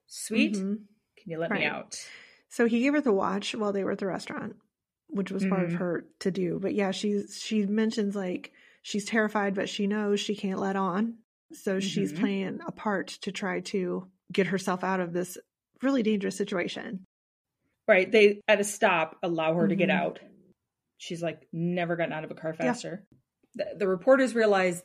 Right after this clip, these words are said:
Speaker 1: they obviously can't confront
Speaker 2: Mm-hmm.
Speaker 1: him. They kind of pack up their stuff. They go back and they'll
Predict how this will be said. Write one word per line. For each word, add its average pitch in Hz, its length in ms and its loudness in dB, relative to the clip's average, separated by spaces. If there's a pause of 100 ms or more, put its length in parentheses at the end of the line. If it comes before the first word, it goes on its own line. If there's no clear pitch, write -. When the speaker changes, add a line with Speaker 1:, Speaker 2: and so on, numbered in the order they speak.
(140)
Speaker 1:
they 170 100 -4
obviously 175 380 -2
can't 175 220 -2
confront 196 320 2
Speaker 2:
Mm-hmm. 175 80 -2
Speaker 1:
him. 156 240 -8
They 160 80 -10
kind 160 220 -8
of 151 60 -12
pack 165 220 -4
up 165 80 -12
their 165 100 -10
stuff. 165 280 -6
They 165 80 -4
go 165 120 -6
back 156 440 -4
and 160 180 -10
they'll 151 400 -6